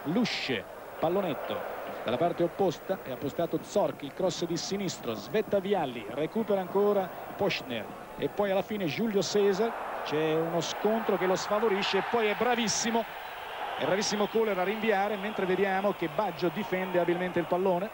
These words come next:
e poi prova a lanciare d'esterno Conte. Vediamo se ce la fa Conte, ce l'ha fatta, chiede il servizio Möller, prova una deviazione a spizzare la palla di testa. La Juventus che si è proposta soltanto con due giocatori, una Juventus che si è un pochino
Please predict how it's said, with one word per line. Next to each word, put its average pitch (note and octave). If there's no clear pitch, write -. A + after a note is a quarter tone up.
e G3
poi G#3+
prova G#3+
a -
lanciare G3
d'esterno F3+
Conte. F3
Vediamo E3+
se E3
ce D#3+
la D#3+
fa E3+
Conte, C#3
ce E3
l'ha F3+
fatta, -
chiede F#3+
il F3+
servizio F#3+
Möller, G#3+
prova E3
una D#3+
deviazione F3+
a D3+
spizzare F3
la E3
palla F3
di G3
testa. A#2+
La C3+
Juventus E3+
che D#3
si F#3
è F#3
proposta F3+
soltanto D#3+
con D3+
due E3+
giocatori, D#3
una C#3+
Juventus D#3+
che D3
si F#3+
è -
un G3
pochino F#3